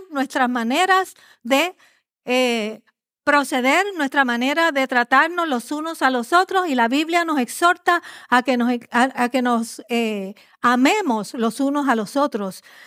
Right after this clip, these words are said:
Y cuando entonces somos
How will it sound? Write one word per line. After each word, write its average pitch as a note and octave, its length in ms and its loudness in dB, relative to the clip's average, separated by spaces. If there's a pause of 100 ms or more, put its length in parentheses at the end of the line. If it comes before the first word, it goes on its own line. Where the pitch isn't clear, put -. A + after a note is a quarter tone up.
(340)
Y E4 320 -2 (300)
cuando B3+ 360 2
entonces F4 880 -2 (640)
somos C#4 1000 0